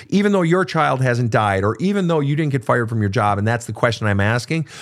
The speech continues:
you should be able to find yourself in each one of these questions, and you should use it as a prompt in your own journaling. You should use it in your own inner work that you do on your own to go in and, and how does this apply to me? Um, I wrote the book,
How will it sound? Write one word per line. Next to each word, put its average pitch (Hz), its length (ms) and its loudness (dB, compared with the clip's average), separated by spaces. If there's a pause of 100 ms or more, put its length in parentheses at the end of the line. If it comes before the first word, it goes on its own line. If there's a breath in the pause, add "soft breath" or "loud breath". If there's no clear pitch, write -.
(140 loud breath)
you 143 220 2
should - 180 -6
be 226 60 0
able 214 100 -2
to 190 60 2
find 160 360 -2
yourself 120 360 -2
in 123 60 0
each 139 180 -2
one 131 80 0
of 120 40 0
these 120 120 0
questions, 113 360 -2
and 107 120 0
you 110 80 2
should 110 180 -4
use 135 260 2
it 120 80 0
as 104 140 0
a 101 40 0
prompt 110 440 0
in 101 100 0
your 101 200 2
own 107 200 2
journaling. 92 440 0 (260 loud breath)
You 127 100 0
should 135 220 0
use 175 300 2
it 139 200 -2
in 117 140 2
your 117 260 0
own 147 460 2 (240 loud breath)
inner 151 300 2
work 107 340 0
that 104 180 -2
you 170 120 0
do 147 200 0
on 117 200 0
your 104 200 2
own 90 400 0 (340 soft breath)
to 117 100 -4
go 127 240 2
in 127 180 2
and, 117 140 0
and 113 240 0
how 151 160 -2
does 196 160 -6
this 151 160 -6
apply 117 340 -2
to 104 180 -4
me? 107 280 0 (420 loud breath)
Um, 110 420 2
I 110 140 2
wrote 120 240 2
the 147 80 0
book, - 420 0